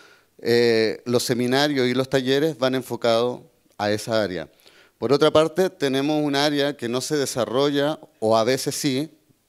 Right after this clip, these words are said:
eh, directamente en el festival, que es La Rebelión de las Voces, que es un encuentro de dramaturgia, donde tratamos de poner la dramaturgia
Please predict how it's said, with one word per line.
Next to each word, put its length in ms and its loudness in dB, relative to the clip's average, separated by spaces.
eh, 500 2
directamente 540 -2
en 100 0
el 80 -4
festival, 640 0
que 160 0
es 140 -4
La 140 2
Rebelión 440 2
de 80 4
las 160 -2
Voces, 400 2
que 120 -2
es 60 0
un 120 -2
encuentro 440 0
de 120 0
dramaturgia, 840 -2
donde 540 -2
tratamos 920 2
de 640 0
poner 260 0
la 100 4
dramaturgia 800 0